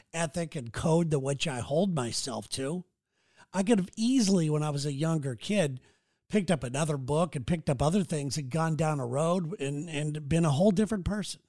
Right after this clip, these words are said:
But because of the self-help industry, I was able to dream. I was able to do all kinds of stuff. And it wasn't just me.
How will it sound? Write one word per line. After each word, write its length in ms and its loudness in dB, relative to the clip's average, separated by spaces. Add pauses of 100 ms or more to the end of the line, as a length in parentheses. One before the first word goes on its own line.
(600)
But 100 -4
because 380 2
of 80 0
the 100 2
self-help 640 0
industry, 600 0 (360)
I 140 0
was 300 2
able 300 0
to 120 -4
dream. 600 2 (280)
I 120 -2
was 280 2
able 280 2
to 160 -4
do 120 4
all 220 2
kinds 380 0
of 80 0
stuff. 240 -4
And 100 -2
it 60 -6
wasn't 300 -2
just 280 -4
me. 320 -2